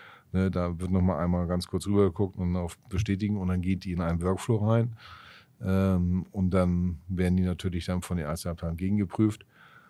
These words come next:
Was, äh, auftragsunabhängige, ähm, Rechnungen angeht, wenn ich auftragsabhängige Rechnungen bekomme, also wo vorher schon Kosten im System zurückgestellt sind, gleicht das System diese Kosten ab.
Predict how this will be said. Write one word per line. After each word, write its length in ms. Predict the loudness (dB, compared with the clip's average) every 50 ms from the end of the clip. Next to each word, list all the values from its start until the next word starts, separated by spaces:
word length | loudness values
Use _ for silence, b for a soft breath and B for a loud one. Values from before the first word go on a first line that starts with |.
| B B B B B B _ _ _ _ _ _ _ _ _ _ _ _ _ _ _ _ -14
Was, 440 | -10 0 0 0 0 0 -2 -4 -8 -6 -4
äh, 360 | -2 -2 0 -2 -4 -6 -8 -10 _ _ _ _ -4
auftragsunabhängige, 1300 | -4 -4 -4 -4 -8 -6 -6 -4 -4 -4 -4 -2 0 2 4 4 4 6 6 6 6 8 6 4 2 0 0
ähm, 480 | 2 4 4 4 4 4 2 0 -2 -6 -4 -2
Rechnungen 340 | -2 0 2 0 0 0
angeht, 500 | 2 2 2 4 4 4 2 2 0 -2
wenn 80 | -2 -2
ich 160 | -2 -2 -4
auftragsabhängige 1200 | -4 -4 -4 -4 -2 -2 -2 -2 -2 -4 -8 -6 -6 -6 0 4 4 6 6 6 4 2 2 2 -2 -14 _ _ -6 -2
Rechnungen 360 | -2 -2 0 0 0 0 2
bekomme, 600 | 0 -2 0 2 2 2 4 4 2 2 0 0
also 420 | -2 -2 -2 0 0 -2 -2 -2 -4 -4
wo 160 | -4 -4 -4
vorher 360 | -4 0 2 2 4 4 2
schon 200 | 0 0 -2 -2
Kosten 320 | 0 0 -2 0 0 0 0
im 100 | 0 0
System 380 | -2 -8 -8 -2 0 0 0
zurückgestellt 640 | 0 -2 -4 -4 -4 -4 -6 -2 0 4 4 4 2
sind, 300 | 2 2 2 2 2 0 B B B B B B B B B B B
gleicht 220 | 0 0 0 0
das 160 | -2 -4 -4 -4
System 380 | -4 -4 2 2 4 4 4
diese 160 | 2 -2 -6
Kosten 360 | -2 -2 -2 -2 0 -2 0 2
ab. 200 | 4 6 6